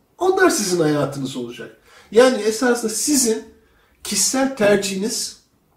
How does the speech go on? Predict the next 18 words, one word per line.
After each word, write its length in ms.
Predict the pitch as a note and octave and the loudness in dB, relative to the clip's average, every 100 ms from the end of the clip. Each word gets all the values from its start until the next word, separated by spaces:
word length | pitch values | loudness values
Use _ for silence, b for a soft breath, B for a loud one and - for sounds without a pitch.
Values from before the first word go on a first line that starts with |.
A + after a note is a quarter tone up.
| _ | _
sizin 420 | - F3+ F#3 C4 A#3 | -8 -6 -2 -2 -4
hayatınız, 640 | G3+ G3+ G3+ G3+ G3+ G3+ F3+ | -4 -2 -2 -6 -8 -8 0
yani 240 | D3+ D3+ | 0 -2
hayatınız 540 | - D4+ A#3+ G#3+ D#4+ D4 | -2 2 4 2 -2 -2
sizin 280 | C#4+ D4 | -2 -4
tercihlerinizden 800 | C4+ A#3+ A3+ - G#3+ G3 F3+ E3+ | -2 -2 -2 -4 -6 -4 -2 0
oluşuyor. 440 | D3+ B2+ - G#2 F#2+ - _ _ _ _ B B B B B B - | 0 -2 -8 -14 -18 -20 _ _ _ _ B B B B B B 0
Eğer 440 | A3+ B3+ - - | 2 2 -2 -6
sa-, 240 | - - F3 - - | -12 -12 -12 -18 -14
salt 500 | - - C#4+ E4 - | -8 0 2 2 0
bu 80 | G#3+ | -2
mağluliyet 640 | F#3+ F#3+ F#3+ F#3 G#3 A3 | 2 0 0 -2 -2 -2
içerisine 520 | - F#3 D#3+ D#3 D#3+ C#3+ | -4 -2 -2 -2 -2 -2
hapsolursanız 1080 | D#3+ G3 - B3 C4+ - G#3 G#3+ - - _ _ _ _ b b b b b b b b b b _ _ _ _ _ _ _ - | 2 0 0 -2 0 0 0 -2 -6 -12 _ _ _ _ b b b b b b b b b b _ _ _ _ _ _ _ -12
bu 140 | G3+ B3 | -2 2
mağluliyetin 760 | A3+ G3 F3+ E3+ D#3+ - D#3 | 4 2 -2 -2 -4 -4 -6
oluşturduğu 840 | D#3 F3+ F3 - D#3 C#3 C3+ B2+ B2+ | -4 -4 -4 -4 -4 -4 -2 -2 -2
hayat, 800 | B2+ E3 E3 G#3+ - - - - | -2 -2 0 -2 -2 -8 -10 -12